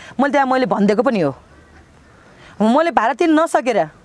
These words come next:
उहाँ घर त्यहाँ छ नि, तर उहाँ दुईवटा कोठामा बस्नुहुन्छ। मैले त्यहाँ भाडा तिर्दिएको पनि हो कि, तर उहाँले आ-, म त्यस्तो गर्नुहुन्छ भनेर कि कसम के मेरो मरेको आमा कसम मैले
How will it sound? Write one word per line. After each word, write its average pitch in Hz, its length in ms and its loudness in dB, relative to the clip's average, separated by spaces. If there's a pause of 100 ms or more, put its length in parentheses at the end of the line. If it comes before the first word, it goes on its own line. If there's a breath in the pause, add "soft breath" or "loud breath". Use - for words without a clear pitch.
उहाँ 254 160 0
घर 233 180 2
त्यहाँ 311 220 0
छ 302 80 -4
नि, 294 340 0
तर 262 100 0
उहाँ 233 180 0
दुईवटा 254 180 -2
कोठामा 240 240 0
बस्नुहुन्छ। 214 380 -2 (440 loud breath)
मैले 277 220 0
त्यहाँ 254 200 0
भाडा 208 240 0
तिर्दिएको 226 360 -2
पनि 240 120 0
हो 175 120 0
कि, 214 80 -2
तर 254 140 0
उहाँले 226 280 0
आ-, 254 220 -2 (260 loud breath)
म 349 280 2 (120)
त्यस्तो 359 320 0
गर्नुहुन्छ 320 360 0
भनेर 247 200 2
कि 247 80 -2
कसम 330 380 -2
के 349 80 0
मेरो 330 260 2
मरेको 311 300 0
आमा 285 220 -2
कसम 285 300 -2
मैले 311 200 0